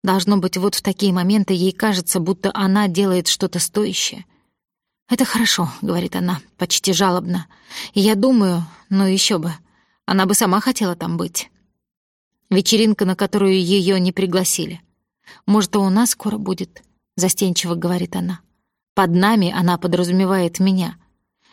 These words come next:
Я должна вознаградить команду, оправдать питание и заботу, как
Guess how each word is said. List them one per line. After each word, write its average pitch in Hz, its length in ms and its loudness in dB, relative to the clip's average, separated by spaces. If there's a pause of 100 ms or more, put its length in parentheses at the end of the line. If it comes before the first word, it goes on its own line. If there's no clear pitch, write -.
Я 190 140 4
должна 202 320 2
вознаградить 196 760 0
команду, 185 640 0 (180)
оправдать 190 580 0
питание 185 520 0
и 160 40 -2
заботу, 165 500 0 (240)
как - 360 -4